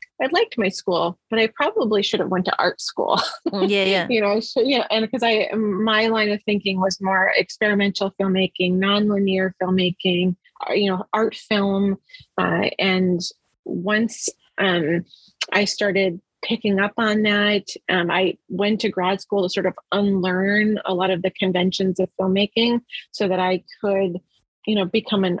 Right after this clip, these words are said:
Speaker 1: artist filmmaker, because I, I really needed some structure with that. And I needed other, uh, artist filmmakers in education that also had some, you know, those, those connections. And I
Speaker 2: Yeah.
Speaker 1: did,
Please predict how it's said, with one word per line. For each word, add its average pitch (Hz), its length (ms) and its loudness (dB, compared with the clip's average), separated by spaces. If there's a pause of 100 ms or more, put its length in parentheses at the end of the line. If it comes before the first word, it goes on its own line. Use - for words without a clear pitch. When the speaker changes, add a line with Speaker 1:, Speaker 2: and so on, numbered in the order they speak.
(140)
Speaker 1:
artist 202 520 0
filmmaker, 160 680 0
because 180 320 -2
I, 175 260 0
I 190 60 0
really 208 380 0
needed 185 440 0
some 175 200 0
structure 214 600 0
with 220 200 0
that. 226 280 2
And 190 140 -4
I - 40 0
needed 185 400 2
other, 185 440 -2 (480)
uh, 180 220 0
artist 202 440 -2
filmmakers 185 840 0
in 190 180 0
education 175 680 0
that - 140 -2
also 190 380 0
had 185 320 -2
some, 190 260 0 (140)
you 185 120 0
know, 175 120 -2
those, 175 360 -2 (140)
those 185 220 0
connections. 220 640 -2
And 202 100 0
I 202 60 2
Speaker 2:
Yeah. 190 300 2
Speaker 1:
did, 180 100 -4